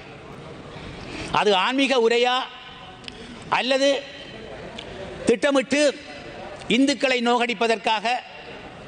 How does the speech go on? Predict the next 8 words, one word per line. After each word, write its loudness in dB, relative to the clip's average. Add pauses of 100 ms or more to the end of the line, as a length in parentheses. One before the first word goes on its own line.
(1300)
அப்படி 2
ஒரு 2
சந்தர்ப்பத்தை 4 (120)
பயன்படுத்தி 2 (1500)
மிகவும் 4
கேவலமான 6
முறையிலே 4 (2000)
நடனக்கலையை, 2